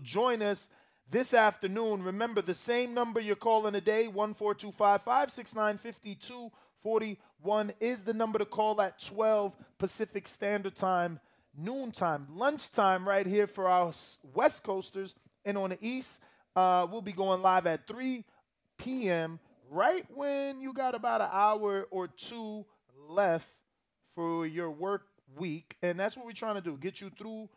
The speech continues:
your work day and your work week and have you to continue to choose us as your entertainment. Uh, we're gonna go out to Boxing Boxologist. What up, Kansas City?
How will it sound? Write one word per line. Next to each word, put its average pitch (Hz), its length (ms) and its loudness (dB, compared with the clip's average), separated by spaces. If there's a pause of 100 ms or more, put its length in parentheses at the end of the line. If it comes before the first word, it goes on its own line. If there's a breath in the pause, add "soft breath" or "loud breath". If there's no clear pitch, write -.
(160)
your 156 140 -8
work 147 340 -6
day 208 420 0 (280)
and 160 200 -2
your 151 100 -6
work 139 380 -6
week 196 300 -8 (240)
and 147 120 -10
have 175 240 -2
you 180 60 -8
to 170 80 -8
continue 196 640 -8
to - 180 -18
choose 262 460 -8
us 202 420 4 (400)
as 180 480 0
your 170 440 0 (300)
entertainment. 208 840 0 (340)
Uh, 196 380 6
we're 269 80 -4
gonna 311 160 -4
go 285 160 6
out 269 180 8
to 277 180 -6
Boxing 254 680 2
Boxologist. 233 1300 4 (340)
What 214 180 8
up, - 200 6
Kansas 226 400 0
City? 240 440 -2